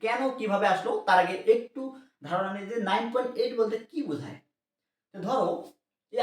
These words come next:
আপেলটা উপর থেকে পৃথিবীর দিকে পড়তেছে, প্রতি সেকেন্ডে আপেলটা নাইন পয়েন্ট এইট বেগে নিচে নামবে, নাইন পয়েন্ট এইট বেগে নিচে নামবে। ব্যাপারটা এইরকম, এদিকে একটু বোঝাই,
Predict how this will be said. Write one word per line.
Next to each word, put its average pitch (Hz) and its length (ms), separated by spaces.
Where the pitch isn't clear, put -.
আপেলটা 220 340
উপর 208 120
থেকে 208 180
পৃথিবীর 202 340
দিকে 196 200
পড়তেছে, 190 340
প্রতি 294 260
সেকেন্ডে 208 460
আপেলটা 165 440
নাইন 196 240
পয়েন্ট 233 200
এইট - 140
বেগে 170 320
নিচে 147 240
নামবে, 101 200
নাইন 147 160
পয়েন্ট 170 220
এইট 170 160
বেগে 165 200
নিচে 143 240
নামবে। - 180
ব্যাপারটা 202 280
এইরকম, 196 280
এদিকে 202 260
একটু 202 160
বোঝাই, 196 220